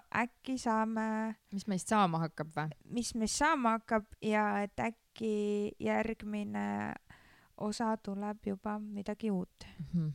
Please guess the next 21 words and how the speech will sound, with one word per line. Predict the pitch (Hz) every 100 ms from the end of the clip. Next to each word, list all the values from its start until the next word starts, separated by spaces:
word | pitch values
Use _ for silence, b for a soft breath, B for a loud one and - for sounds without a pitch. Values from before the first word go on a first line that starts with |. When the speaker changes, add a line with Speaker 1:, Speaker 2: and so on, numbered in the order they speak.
| -
Speaker 1:
Äkki. | - 508 370 269 -
Speaker 2:
Mm. | - 226 226 _ -
Jaa. | 208 180 165 180 190
Ei, | - 185
meil | 175 202
mõtteid | 202 240 - 160
on. | 160 147 143 - B B B B
Nii | B 190
et |
pärast | - 214 208 -
trenni | 208 208 160 151 156 147 - _ _ _ - _ _ -
Speaker 1:
Väike | 214 196 196
business | 262 - 254 240
meeting. | 254 247 190
Speaker 2:
läheme | 196 180 170 165 165 165 165 170 165 175 170 175 175
Maci, | 170 220 - - 175
tõmbame | 185 175 170 170
purksid. | 220 233 - - 170 160 -
Speaker 1:
<laughs> |
Jaa, | 220 - -
davai. | - - 202